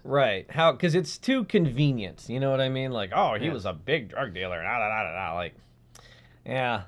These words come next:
Speaker 1: uh, sure he was. Um, I, I, I, uh,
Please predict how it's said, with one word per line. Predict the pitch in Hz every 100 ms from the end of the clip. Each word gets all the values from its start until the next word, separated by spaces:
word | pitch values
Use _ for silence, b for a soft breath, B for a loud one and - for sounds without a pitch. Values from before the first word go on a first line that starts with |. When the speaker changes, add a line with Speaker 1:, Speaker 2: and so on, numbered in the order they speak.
| -
Speaker 1:
uh, | 131 131 113
sure | - 123
he | 113
was. | 104 95 92 - b b
Um, | - 117 107 101 92 92 b - -
I, | 120 117 104
I, | 98 110 104
I, | 95 104
uh, | 101 95 90 82